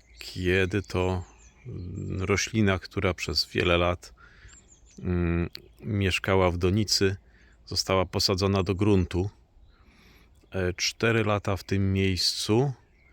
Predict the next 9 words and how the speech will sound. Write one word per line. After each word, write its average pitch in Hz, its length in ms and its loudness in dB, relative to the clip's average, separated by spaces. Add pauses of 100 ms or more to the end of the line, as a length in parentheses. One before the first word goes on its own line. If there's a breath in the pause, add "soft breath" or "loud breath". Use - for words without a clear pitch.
(520 soft breath)
przy - 140 0
budynku, 98 840 0 (640 soft breath)
o, 127 160 -4
w - 60 -10
takim - 300 -4
półcieniu 92 560 0
w 82 60 -10
gruncie 90 300 -2
rzeczy. 90 380 0